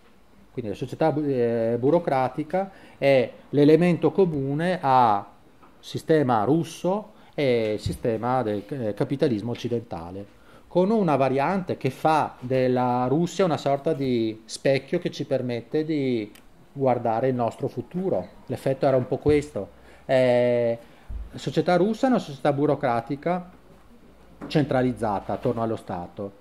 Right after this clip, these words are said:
La, il capitalismo che noi viviamo è una società a burocrazia frammentata, quindi in qualche modo non è l'America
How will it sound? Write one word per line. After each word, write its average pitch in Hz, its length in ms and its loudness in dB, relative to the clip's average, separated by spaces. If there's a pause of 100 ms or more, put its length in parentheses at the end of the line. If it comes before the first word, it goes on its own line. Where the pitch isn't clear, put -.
(640)
La, 175 540 2
il 208 220 2
capitalismo 147 840 -2
che 123 180 -6
noi 135 420 0
viviamo 170 500 -2
è 175 40 -2
una 131 120 -2
società 143 480 -4
a 139 100 2
burocrazia 165 600 0
frammentata, 135 840 -6 (380)
quindi 202 220 2
in 151 80 2
qualche 165 300 4
modo 143 600 0 (220)
non 147 200 -6
è 220 340 -2
l'America 120 800 -2